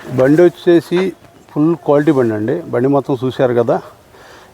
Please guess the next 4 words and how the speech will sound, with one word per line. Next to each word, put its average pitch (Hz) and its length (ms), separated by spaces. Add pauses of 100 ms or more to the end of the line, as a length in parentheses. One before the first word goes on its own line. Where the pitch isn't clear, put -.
(100)
ఈ 127 40 (100)
బండి 170 320 (1600)
ఇరవై 139 220 (100)
రెండు 139 200